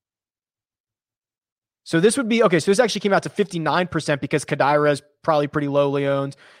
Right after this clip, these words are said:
Aaron Wise as well. I like to keep it under eighty. Sixty would probably be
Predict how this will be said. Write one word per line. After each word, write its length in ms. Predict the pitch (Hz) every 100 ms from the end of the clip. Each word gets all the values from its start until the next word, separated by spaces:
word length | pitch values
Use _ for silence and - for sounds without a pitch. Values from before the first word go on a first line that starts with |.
| _
Aaron 240 | 170 151 139
Wise 340 | 135 143 135
as 140 | 131
well. 480 | 135 139 135 127 127 _ _ _ _ _ _
I 120 | 156
like 180 | 269 311
to 60 | 202
keep 160 | 247
it 40 | 202
under 220 | 175 156
eighty. 420 | 156 160 175 202 - _
Sixty 580 | - - 220 254 - 285
would 180 | 247 -
probably 300 | 175 170 160
be 180 | 135